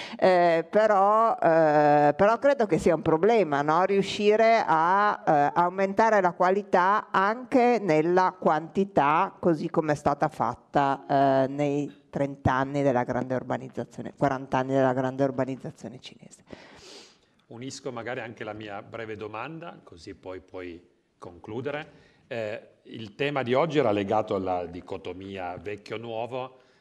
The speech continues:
Speaker 2: ma un'altra accoppiata interessante che hai richiamato di recente in una intervista che è uscita su Sette del Corriere della Sera due giorni fa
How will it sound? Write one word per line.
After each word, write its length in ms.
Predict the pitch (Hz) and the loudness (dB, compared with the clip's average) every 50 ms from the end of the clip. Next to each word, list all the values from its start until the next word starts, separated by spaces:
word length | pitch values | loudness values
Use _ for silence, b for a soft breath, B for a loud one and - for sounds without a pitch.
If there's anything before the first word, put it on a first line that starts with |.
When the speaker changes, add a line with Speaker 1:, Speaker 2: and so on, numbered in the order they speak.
| b b | b b
Speaker 2:
ma 120 | - 101 | -14 -14
un'altra 680 | 101 107 110 113 127 135 131 - 120 117 107 110 - | -12 -8 -6 -6 -6 -6 -8 -8 -6 -6 -6 -6 -10
accoppiata 560 | - 117 104 - - 113 98 - 120 117 127 120 | -12 -14 -16 -14 -12 -14 -10 -10 -10 -8 -8 -10
interessante 760 | 113 104 120 110 104 101 - - - 113 120 139 117 117 - | -10 -10 -10 -10 -8 -10 -10 -10 -8 -8 -8 -8 -10 -10 -10
che 280 | - - 98 101 110 | -10 -10 -10 -10 -10
hai 180 | - 98 92 95 | -10 -12 -12 -10
richiamato 920 | 98 104 101 - - 101 98 104 107 113 113 - - 107 98 95 104 - - | -10 -12 -12 -10 -10 -10 -8 -6 -6 -6 -6 -8 -10 -10 -10 -10 -10 -12 -16
di 140 | - 104 101 | -16 -14 -12
recente 520 | 98 95 92 - - - 131 127 110 95 | -12 -12 -12 -12 -10 -10 -10 -10 -10 -12
in 80 | 101 92 | -14 -12
una 240 | 92 92 92 92 92 | -12 -12 -12 -12 -12
intervista 640 | 95 92 87 101 92 90 92 107 104 - - 95 | -14 -14 -14 -12 -12 -10 -10 -12 -12 -12 -12 -14
che 100 | 87 - | -12 -12
è 40 | 92 | -12
uscita 300 | - - - 101 101 92 | -14 -14 -14 -14 -14 -14
su 120 | - - | -14 -16
Sette 460 | 104 - - - 101 98 98 - 95 82 | -16 -14 -12 -10 -10 -12 -12 -14 -14 -14
del 160 | 82 80 78 | -14 -16 -16
Corriere 560 | - 90 82 87 90 90 87 85 82 80 b b b b b b b | -16 -16 -14 -12 -10 -10 -10 -10 -14 -16 b b b b b b b
della 260 | - 90 82 82 78 | -18 -16 -14 -14 -14
Sera 480 | - - - 95 92 87 85 80 85 87 | -14 -12 -12 -10 -8 -8 -10 -10 -12 -14
due 200 | 101 98 98 95 | -14 -14 -14 -12
giorni 340 | 92 95 101 101 107 123 131 | -12 -10 -10 -10 -10 -12 -14
fa 340 | 123 - 113 104 104 107 | -10 -8 -6 -6 -6 -8